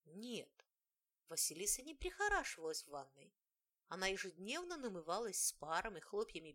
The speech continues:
пены, которые создавала для себя при помощи магии. Да ещё и песни горланила, с удовольствием приобщая меня к земному фольклору. В течение дня соседка устраивала тренировки в нашей комнате.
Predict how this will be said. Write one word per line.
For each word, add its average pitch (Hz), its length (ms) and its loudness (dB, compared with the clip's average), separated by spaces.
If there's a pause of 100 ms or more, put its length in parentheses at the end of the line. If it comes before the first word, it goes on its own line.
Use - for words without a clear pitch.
пены, 190 380 -6 (360)
которые 415 360 2
создавала 233 600 2
для 185 120 -6
себя - 240 -4
при 170 160 -6
помощи 175 440 -4
магии. 139 440 -8 (540)
Да - 80 -10
ещё 202 240 -2
и 320 80 0
песни 302 460 0
горланила, 214 640 2
с - 120 -6
удовольствием 175 640 -4
приобщая 196 520 -2
меня 214 220 -6
к 175 80 -10
земному 151 460 -6
фольклору. 143 600 -6 (1080)
В - 80 -20
течение 147 680 -6 (120)
дня 202 240 -8 (480)
соседка - 480 0
устраивала 247 540 0
тренировки 311 640 -4
в 175 80 -12
нашей 175 280 -4
комнате. 160 640 -10